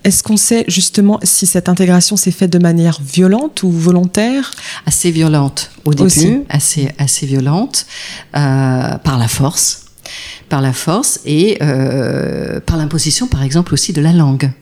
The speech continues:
Speaker 2: Ils imposent donc à Cumes la langue osque. Euh, je veux dire à l'époque des osques, hein,
Speaker 1: Oui.
Speaker 2: pas des osques samnites,
Speaker 1: Ouais.
Speaker 2: pas des, des Romains. Euh, alors que la romanisation se fait de façon beaucoup plus, plus souple,
Speaker 1: Mm.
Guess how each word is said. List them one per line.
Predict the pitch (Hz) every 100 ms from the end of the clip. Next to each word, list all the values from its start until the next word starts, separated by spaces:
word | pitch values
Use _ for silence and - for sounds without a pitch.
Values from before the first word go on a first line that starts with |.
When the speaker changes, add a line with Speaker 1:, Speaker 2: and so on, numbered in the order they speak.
| _ _ _
Speaker 2:
Ils | 160 135
imposent | 160 - 202 156 135 131 135
donc | 156 147 135 135 -
à | 147
Cumes | - - 226 254 139 - - -
la | 135
langue | 131 135 135 -
osque. | - 185 - - - -
Euh, | 147 139
je | 131
veux | 156
dire | 151 165 -
à | 156
l'époque | 160 - 160
des | 151 139
osques, | 135 127 -
hein, | 165
Speaker 1:
Oui. | 180
Speaker 2:
pas | 170
des | 151 165 156
osques | -
samnites, | 151 165 156 147 - - - 170
Speaker 1:
Ouais. | 165
Speaker 2:
pas | 160
des, | 156 147 139 135
des | 151 147
Romains. | 147 160 147 131 - - - - 196 -
Euh, | 147 139 -
alors | 147 147
que | -
la | 147 147
romanisation | 139 156 151 151 156 151 - - 226 226 - -
se | - -
fait | 135 - 170 170
de | 139
façon | 147 -
beaucoup | 147 151 151 165
plus, | - 165 147 147 - _ _ _ - - - _
plus | 208
souple, | - 190 - - -
Speaker 1:
Mm. | 180